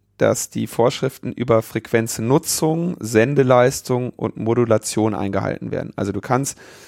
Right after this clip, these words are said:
äh, ne, we-, auf welcher Frequenz du W lan zwei Komma vier Gigahertz und fünf Gigahertz betreiben darfst, auf welchen Frequenzen,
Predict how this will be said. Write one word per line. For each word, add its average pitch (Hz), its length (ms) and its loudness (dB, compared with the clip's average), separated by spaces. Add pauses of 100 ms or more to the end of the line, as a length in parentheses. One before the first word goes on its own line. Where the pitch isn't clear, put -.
(160)
äh, 113 300 4
ne, 156 340 0
we-, - 320 0
auf - 240 0
welcher 139 300 4
Frequenz - 720 -2 (400)
du 120 320 -2
W 120 140 4
lan 120 480 0 (260)
zwei - 220 0
Komma 110 200 -2
vier 117 220 2
Gigahertz 113 640 2
und 107 400 -6
fünf 127 220 -4
Gigahertz 117 360 2
betreiben 107 420 0
darfst, 107 320 -2
auf - 120 -4
welchen 113 160 2
Frequenzen, 131 580 -2